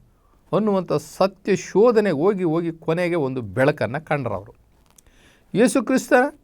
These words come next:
ಆತನೂ ಕೂಡ ಒಂದು ಬೆಳಕನ್ನೇ ಒಪ್ಕೊಂಡಿದ್ದು. ದೇವನು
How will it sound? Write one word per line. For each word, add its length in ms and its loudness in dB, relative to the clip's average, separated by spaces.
ಆತನೂ 440 2
ಕೂಡ 200 4
ಒಂದು 200 -2
ಬೆಳಕನ್ನೇ 600 2
ಒಪ್ಕೊಂಡಿದ್ದು. 800 0
ದೇವನು 640 4